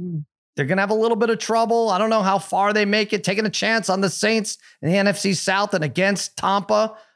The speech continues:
Uh, the Rams should be good again, but always tough to repeat. The Packers, this is Aaron Rodgers' year. I say this after two M V Ps. All this crap about O-line issues and the loss of Davante Adams, I'm not buying it.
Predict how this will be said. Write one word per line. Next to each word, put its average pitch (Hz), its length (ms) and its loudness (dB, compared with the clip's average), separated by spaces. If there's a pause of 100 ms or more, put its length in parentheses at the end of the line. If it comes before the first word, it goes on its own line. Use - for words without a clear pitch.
Uh, 147 240 2
the 143 100 -2
Rams 196 320 0
should 233 200 -2
be 247 80 2
good 226 220 2
again, 214 420 2
but 196 120 2
always 226 340 2
tough 220 260 -2
to 208 100 0
repeat. 208 580 0 (840)
The 117 60 -2
Packers, - 800 -4 (440)
this 156 180 0
is 208 120 0
Aaron 226 300 2
Rodgers' 226 460 2
year. 262 380 0 (120)
I 143 80 -4
say 180 200 0
this 135 200 0
after 127 260 0
two 143 220 2
M 123 120 2
V 120 100 2
Ps. 110 400 0 (440)
All 277 220 2
this 170 200 -4
crap 180 340 -2
about 113 260 0
O-line 208 460 2
issues 185 400 0
and 139 100 -2
the 131 80 0
loss 170 320 2
of 156 120 -2
Davante 160 440 0
Adams, 165 400 0
I'm 151 100 0
not 220 280 0
buying 214 320 2
it. 95 120 -8